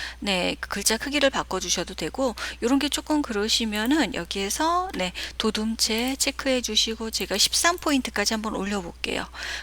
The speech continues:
그럼 깜빡이고 있기 때문에 요 자리가 이제는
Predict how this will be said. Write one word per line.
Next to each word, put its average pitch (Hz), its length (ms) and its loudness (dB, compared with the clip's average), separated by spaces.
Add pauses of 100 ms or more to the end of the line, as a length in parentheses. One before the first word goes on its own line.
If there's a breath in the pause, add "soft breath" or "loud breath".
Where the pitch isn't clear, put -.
그럼 220 260 0
깜빡이고 320 580 6
있기 185 260 -4
때문에 180 420 -4
요 190 140 0
자리가 220 480 0
이제는 202 440 2